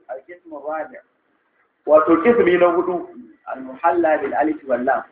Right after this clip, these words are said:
Speaker 2: Shine wanda aka siffanta shi da alif wal lam.
Speaker 1: وهو كل اسم اقترن به ألف.
Speaker 2: Shine kowane suna wanda alif da lam ya gwamu da shi.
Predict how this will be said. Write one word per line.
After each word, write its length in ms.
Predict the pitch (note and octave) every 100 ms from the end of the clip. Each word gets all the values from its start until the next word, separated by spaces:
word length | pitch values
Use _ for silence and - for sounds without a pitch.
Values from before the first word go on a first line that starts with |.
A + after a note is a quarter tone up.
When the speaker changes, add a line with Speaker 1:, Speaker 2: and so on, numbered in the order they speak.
| _ _ _ -
Speaker 2:
Shine 400 | G3 F#3+ F3 -
wanda 280 | D#3 E3 -
aka 180 | - F3+
siffanta 460 | G3+ G#3 F3 F3+ F3+
shi 60 | -
da 140 | E3+
alif 240 | E3+ F#3 F3
wal 120 | D3+
lam. 240 | D3+ D#3 - - - - - _ _ _ _ _ _ _ _ _
Speaker 1:
وهو 280 | - E4 -
كل 180 | - G3+ F#3
اسم 360 | - - D#3 - - _ _ -
اقترن 600 | C#3 - F3+ F#3 E3 E3
به 400 | E3 E3+ - -
ألف. 200 | - - - _ _ _ _ _
Speaker 2:
Shine 220 | A3+ G#3 E3+
kowane 440 | A3+ A#3+ F#3 D#3+
suna 280 | F#3+ G3 F#3
wanda 420 | F3+ E3 D#3 D3+ D3+
alif 220 | D#3+ C#3+ F3+ D#3+
da 80 |
lam 320 | D#3+ F#3 F3 E3
ya 60 | F3
gwamu 280 | E3 D#3 F3+
da 100 | D3+ F#3+
shi. 260 | G3 F#3+